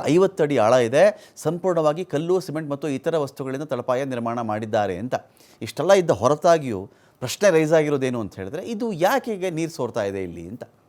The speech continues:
ಇಟ್ಟಿಸ್ಕೊಳ್ಳಿಕ್ಕೆ ಇದೀಗ ಸಂತೋಷ್ ಇದ್ರೆ, ಸಂತೋಷ್, ಆ, ಒಂದು ಕಡೆ ನೋಡಿದ್ರೆ, ಒಂದು ಸಾವಿರ ವರ್ಷದವರೆಗೂ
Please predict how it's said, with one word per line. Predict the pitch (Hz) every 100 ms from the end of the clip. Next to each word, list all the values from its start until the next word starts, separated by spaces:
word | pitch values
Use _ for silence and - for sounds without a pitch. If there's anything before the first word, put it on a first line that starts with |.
| _ _ _ _ _ _ _ _ -
ಇಟ್ಟಿಸ್ಕೊಳ್ಳಿಕ್ಕೆ | 104 127 160 160
ಇದೀಗ | 151 156 131 - _ _ _
ಸಂತೋಷ್ | 120 123 151 143
ಇದ್ರೆ, | 143 147
ಸಂತೋಷ್, | 143 131 143 135 -
ಆ, | 123 107 _ _ _ - 123 117 113 113
ಒಂದು | 123
ಕಡೆ | 139
ನೋಡಿದ್ರೆ, | 143 151 156 127 127 180 170 _ _ -
ಒಂದು | 165 190
ಸಾವಿರ | - 147 165 170 165
ವರ್ಷದವರೆಗೂ | 143 135 160 139 127 127 127 143 147